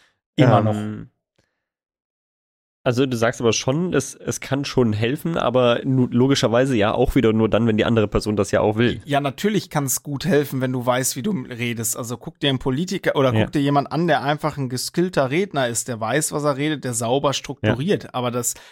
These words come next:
Speaker 1: das kannst du ja jetzt nicht schon als Manipulation oder, oder, oder als Hypnose oder sowas werten.
Speaker 2: Ja.
Speaker 1: Das ist einfach, also, ne, jemand, der sich gut und klar artikuliert, wird besser verstanden.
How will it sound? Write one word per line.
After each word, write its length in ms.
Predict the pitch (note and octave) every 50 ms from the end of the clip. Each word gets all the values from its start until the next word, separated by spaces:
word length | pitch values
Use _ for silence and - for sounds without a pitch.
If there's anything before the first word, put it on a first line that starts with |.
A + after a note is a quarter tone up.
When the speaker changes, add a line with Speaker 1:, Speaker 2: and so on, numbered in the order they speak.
| _ _
Speaker 1:
das 160 | - B2+ -
kannst 240 | - D3 D#3 - -
du 60 | C#3+
ja 60 | C3
jetzt 200 | B2+ B2+ B2 -
nicht 180 | D3+ D#3+ D#3+ -
schon 200 | - D3+ C3+ B2
als 160 | C3 B2+ -
Manipulation 800 | C3 C3 B2+ A#2+ - - C3 A#2+ A2+ A2+ - - D3 D3 D#3 D3+
oder, 440 | C#3+ C3 C3 B2 A#2+ A#2 A#2 - B2
oder, 440 | A#2+ A2 A2+ A2 A2+ A2+ G#2 D2+ G2
oder 140 | A2 G#2 -
als 240 | G#2 G#2 - - -
Hypnose 440 | A2+ A2+ A2+ A#2 D#3+ A3 A3 E3
oder 180 | C3 A2 G#2+ G2+
sowas 360 | A#2 A2 G2+ G#2+ G#2 - -
werten. 280 | G#2+ F#2+ G2 - - B2
Speaker 2:
Ja. 40 | A#2
Speaker 1:
Das 140 | G#2+ A2+
ist 160 | B2+ B2+ - -
einfach, 420 | - B2 B2+ B2 - C#3 B2 - - - _ _ _ _ _ _
also, 320 | B2+ A#2 A#2 A2 G2+ - _ _ _ _ _
ne, 140 | - C3+ D3
jemand, 380 | D#3+ D3 D3+ D3+ D3 C#3 B2+ D3
der 100 | C#3 B2
sich 180 | B2 A#2 -
gut 300 | _ D#3+ E3 F3+ G3+ -
und 100 | E3+ C3+
klar 280 | - C#3+ C3+ C3 C3 B2+
artikuliert, 680 | B2+ - - - - B2+ A#2+ A#2 B2+ D#3+ D#3 - -
wird 120 | D#3 - -
besser 260 | A#2+ A2+ - C#3 C3+
verstanden. 580 | - C3+ - - - A#2 B2+ C3+ - A#2+ G#2+